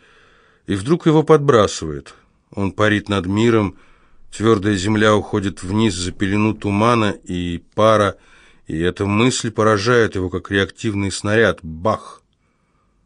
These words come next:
Вот оно. Есть только это. Больше ничего нет. Беззвучный взрыв. Он по-прежнему смотрит в окошко.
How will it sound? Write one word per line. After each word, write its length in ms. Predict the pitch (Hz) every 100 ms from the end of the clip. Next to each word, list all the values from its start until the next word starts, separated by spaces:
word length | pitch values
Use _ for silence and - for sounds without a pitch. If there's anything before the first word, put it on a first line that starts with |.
| _ _ _ -
Вот 400 | 82 101 113 92
оно. 340 | 82 76 76 _ _ _ _ _ _ _ _ _ _ -
Есть 400 | 90 107 101 -
только 380 | 110 107 110 -
это. 440 | 135 - - 71 _ _ _ _ _ _ _ _
Больше 460 | - 92 101 - 101
ничего 440 | 98 90 101 95
нет. 440 | 98 98 85 - _ _ _ _ _ _ _ _ _ _ _ _ _ _ _ -
Беззвучный 960 | 85 104 90 82 98 143 143 127 127
взрыв. 540 | 104 104 90 78 - - _ _ _ _
Он 200 | 113 110
по-прежнему 580 | 117 113 131 117 120 120
смотрит 460 | - 113 113 110 -
в 20 |
окошко. 600 | 120 - 90 - - 76